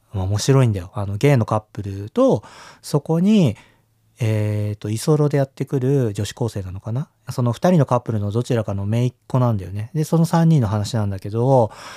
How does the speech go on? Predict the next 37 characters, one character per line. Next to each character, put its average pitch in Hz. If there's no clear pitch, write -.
あ 123
ー、 -
そ 262
う 277
考 302
え 277
る 165
と 147
桜 170
沢 131
絵 123
里 127
香 113
の 107
サ 107
ロ 120
ン 127
っ 127
て 131
漫 123
画 123
も 120
結 131
構 110
僕 120
の 107
人 113
生 110
を 104
変 107
え 104
た 113
一 120
冊 -
か 123
も 101
な。 101